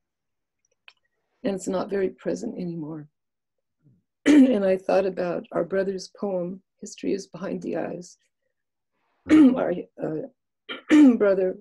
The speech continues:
Lucian, who had more than anyone I've ever known a sense of the, um, ongoing continuity of the past with the present.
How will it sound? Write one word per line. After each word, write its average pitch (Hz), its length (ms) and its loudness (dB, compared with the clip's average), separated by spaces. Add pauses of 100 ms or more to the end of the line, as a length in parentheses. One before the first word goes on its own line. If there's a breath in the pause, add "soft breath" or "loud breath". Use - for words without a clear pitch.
Lucian, 196 480 -12 (1500)
who 220 80 -4
had 208 360 -4
more 202 220 -4
than 190 160 -6
anyone 180 580 -2
I've 180 220 -10
ever 185 280 -10
known 180 540 -10
a 185 60 -18
sense 190 380 -14 (100)
of 180 360 -2 (460)
the, 190 520 -12 (560)
um, 196 420 -16
ongoing 226 640 0
continuity 226 840 -6 (760)
of 190 340 -2
the 185 100 -8
past 175 480 -10
with 175 160 -12
the - 140 -20
present. - 400 -18